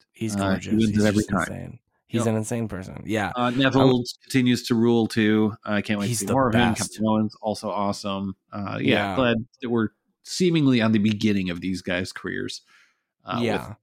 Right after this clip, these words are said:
Speaker 2: with us for the next few pay-per-views. So.
Speaker 1: Yeah. Dude, he reminds me of Evan Bourne. He makes me, it's
Speaker 2: Ooh,
Speaker 1: so
Speaker 2: yeah.
Speaker 1: cool that we have someone like him back, but, like,
Speaker 2: Yeah.
Speaker 1: they're really pushing him. Like, I feel like Evan Bourne was, like,
Speaker 2: Goofy years, too.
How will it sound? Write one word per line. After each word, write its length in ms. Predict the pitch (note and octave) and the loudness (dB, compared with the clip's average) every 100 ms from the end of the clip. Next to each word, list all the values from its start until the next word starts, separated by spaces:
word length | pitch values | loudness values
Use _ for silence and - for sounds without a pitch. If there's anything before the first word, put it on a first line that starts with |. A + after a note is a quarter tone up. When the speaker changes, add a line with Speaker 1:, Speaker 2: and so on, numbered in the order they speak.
| _ | _
Speaker 2:
with 140 | F#2+ | -16
us 100 | - | -14
for 100 | G#2 | -14
the 80 | G2+ | -14
next 200 | - - | -16 -20
few 160 | - | -20
pay-per-views. 560 | - - _ _ _ - | -20 -20 _ _ _ -20
So. 160 | A2 G#2+ _ | -20 -20 _
Speaker 1:
Yeah. 300 | A2 G2 D2 - _ | -8 -6 -8 -16 _
Dude, 180 | C3 A#2+ | -2 0
he 120 | B2+ | 2
reminds 320 | C#3 D3 E3 | 4 4 2
me 160 | F3 E3+ | 0 -2
of 320 | B2 A#2 G#2 _ | -2 -4 -6 _
Evan 340 | A2 G2+ G2 F#2+ | -4 -4 -4 -6
Bourne. 400 | F#2 F2+ E2+ F#2+ | -8 -8 -10 -12
He 260 | G2+ G#2 | -8 -8
makes 480 | F#2 - A2 A2+ - | -6 -6 -4 -6 -6
me, 300 | A#2 A2 G#2 - _ G2+ | -6 -4 -6 -12 _ -2
it's 140 | A2+ | 2
Speaker 2:
Ooh, 300 | C#3 C3 G2+ | 4 4 4
Speaker 1:
so 180 | G2 G2+ | 4 4
Speaker 2:
yeah. 140 | A2+ A#2+ | 4 4
Speaker 1:
cool 100 | A2+ | 2
that 120 | G#2 | 0
we 80 | G2+ | -2
have 240 | F#2+ G2 | -4 -6
someone 240 | G2+ G2 | -6 -6
like 200 | F2+ E2+ - | -6 -10 -8
him 200 | F#2+ F2 | -8 -8
back, 440 | - F2 G2+ A#2+ | -8 -6 -6 -4
but, 100 | F#2+ | -4
like, 120 | G2+ | -2
Speaker 2:
Yeah. 60 | G2 | -2
Speaker 1:
they're 100 | G2+ | -2
really 260 | G2 G2 F#2 | -4 -6 -8
pushing 400 | - G2+ - F#2 | -8 -8 -8 -10
him. 220 | - G1+ | -12 -12
Like, 120 | G2 | -4
I 60 | G2+ | 0
feel 120 | C#3+ | 4
like 80 | D3 | 4
Evan 200 | B2+ C3 | 4 2
Bourne 180 | A2 A2+ | 4 2
was, 100 | A2+ | 4
like, 100 | C#3 | 2
Speaker 2:
Goofy 180 | D3+ C3 | 2 2
years, 380 | A#2 A#2+ G#2 - | 4 4 4 0
too. 280 | - G#2 | -2 -2